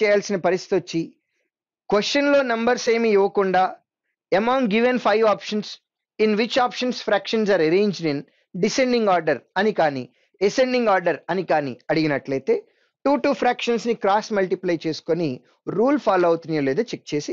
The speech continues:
ఎలిమినేట్ చేస్తాం. అలా కాకుండా ఫ్రాక్షన్స్ ఇచ్చి వాటిలో సెకండ్ హైయెస్ట్, థర్డ్ హైయెస్ట్ అని అడిగినా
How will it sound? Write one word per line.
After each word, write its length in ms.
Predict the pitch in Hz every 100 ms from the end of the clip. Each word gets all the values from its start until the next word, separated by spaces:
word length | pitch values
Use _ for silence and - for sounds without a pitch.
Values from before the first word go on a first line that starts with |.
| 156
ఎలిమినేట్ 380 | 135 117 107 -
చేస్తాం. 280 | 85 - - _ _ _ _ _ _ _ _ _ _ _ _ _ _ _ _ _ -
అలా 160 | 220 285 294
కాకుండా 400 | 269 262 247 196 156 381 _ _ _ _ _ -
ఫ్రాక్షన్స్ 520 | 202 226 - 285 247 254
ఇచ్చి 240 | - 233 196 294 _ _ _ _ -
వాటిలో 380 | 156 208 247 262 254
సెకండ్ 300 | 208 240 247
హైయెస్ట్, 320 | 233 240 233 233
థర్డ్ 240 | 220 214 202
హైయెస్ట్ 340 | 202 202 202
అని 120 | 170 151
అడిగినా 300 | 165 170